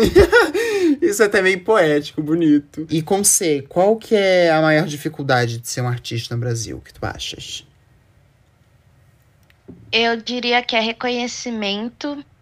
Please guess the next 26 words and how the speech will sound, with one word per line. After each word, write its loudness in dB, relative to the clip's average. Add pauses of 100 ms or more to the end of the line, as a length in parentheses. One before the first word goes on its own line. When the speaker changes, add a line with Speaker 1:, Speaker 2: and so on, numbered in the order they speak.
(180)
Speaker 2:
e -4
valorização. -2 (200)
Speaker 1:
Uhum. -2 (520)
Speaker 2:
E -4
quando 0
eu 6
falo 4
isso, 0
eu 2
não 2
parto 0
só 4
do -2
princípio -6
do -4
mercado -2
musical -6
em -6
si, -6
até 0
porque -8
o -2
mercado, -4
ele -4
é 2
moldado 0